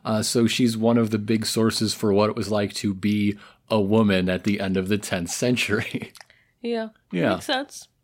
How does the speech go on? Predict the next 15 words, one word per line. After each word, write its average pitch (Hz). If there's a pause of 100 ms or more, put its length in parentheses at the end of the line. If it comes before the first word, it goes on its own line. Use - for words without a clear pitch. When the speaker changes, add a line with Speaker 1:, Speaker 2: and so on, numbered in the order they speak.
(140)
Speaker 1:
So, 160
uh, 147
she -
produced 180
her 190
work 123
as 117
a 117
secular 147
canoness 110
in 98
Gandersheim 117
Abbey. 87 (360)
If 131
anybody 165